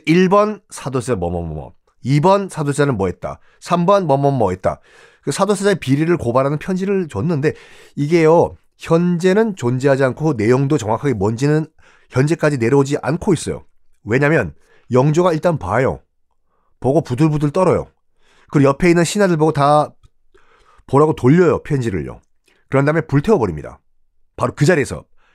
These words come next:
읽은 그 자리에서. 그래가지고 이 편지 내용이 정확하게 뭔지는 지금 알 수는 없으나 대략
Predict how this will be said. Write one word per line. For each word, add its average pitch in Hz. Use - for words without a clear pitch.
읽은 151
그 -
자리에서. -
그래가지고 151
이 147
편지 165
내용이 139
정확하게 120
뭔지는 131
지금 196
알 127
수는 160
없으나 135
대략 185